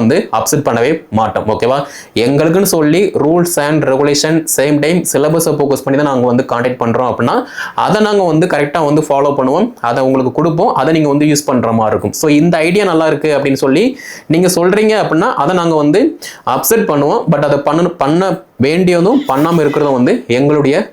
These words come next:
சாய்ஸ் மட்டும்தான். ஓகேவா? So இது வந்து இப்போ உள்ள சிட்யுவேஷன்ல வந்து மஸ்ட் இம்பார்ட்டன்ஸ். Already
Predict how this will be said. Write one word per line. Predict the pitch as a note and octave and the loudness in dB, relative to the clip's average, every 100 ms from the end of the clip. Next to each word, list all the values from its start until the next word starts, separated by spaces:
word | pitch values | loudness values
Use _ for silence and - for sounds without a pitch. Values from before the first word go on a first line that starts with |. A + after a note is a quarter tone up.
| A2 | -2
சாய்ஸ் | A2+ A#2+ - | 0 0 0
மட்டும்தான். | A2+ G2+ F2+ - | -2 -2 -6 -2
ஓகேவா? | A2 C3 C3 | -2 0 0
So | C3 B2+ | 0 0
இது | B2 | 2
வந்து | C3 D#3+ D#3 | 2 2 0
இப்போ | B2+ D#3 | 0 0
உள்ள | D#3+ | 2
சிட்யுவேஷன்ல | F3 C#3+ C#3 C#3+ C3 A2 | 0 0 0 0 0 0
வந்து | C3+ A#3+ - - - B2+ | 0 0 -4 -18 -6 -2
மஸ்ட் | C#3 - | -2 0
இம்பார்ட்டன்ஸ். | F3 D3 C#3 D3+ G3+ - - - - - C#3 | 0 2 0 0 -2 -4 -10 -20 -8 -2 0
Already | F3 F3 F3+ G3+ | 2 2 2 2